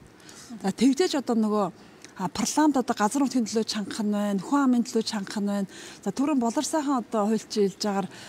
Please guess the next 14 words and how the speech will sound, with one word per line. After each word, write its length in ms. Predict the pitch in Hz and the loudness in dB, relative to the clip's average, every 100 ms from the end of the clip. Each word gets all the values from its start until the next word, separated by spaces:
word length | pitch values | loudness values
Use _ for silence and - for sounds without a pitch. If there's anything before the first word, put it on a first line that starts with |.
| - - - | -18 -18 -8
а, 160 | - 185 | 0 4
нийгмийн 560 | 208 302 349 349 311 262 | 6 6 6 4 4 4
нөгөө 80 | |
олон 320 | 208 220 349 294 | 2 2 2 0
бүтц 400 | - 220 - 208 | 0 -6 -4 -4
байна. 160 | 185 - - - - - | -4 -6 -20 -20 -14 -6
залуучууд, 960 | 190 - 240 226 - 208 196 196 - | -6 -2 -2 -4 -8 -6 -4 -4 -2
эмэгтэйчүүд, 840 | 190 202 - - 226 220 214 202 - | 0 0 0 0 0 0 -4 -4 -6
ахмад. 360 | 180 - 220 - - - - - - | -8 -4 -4 -4 -14 -18 -18 -14 -4
За, 80 | 202 | 0
хөгжлийн 400 | 208 254 349 285 | 0 0 2 0
бэрхэлтэй 360 | 233 220 220 202 | 0 0 2 2
эргэж 160 | 202 | 0
тэгээд 220 | 185 175 | -2 -6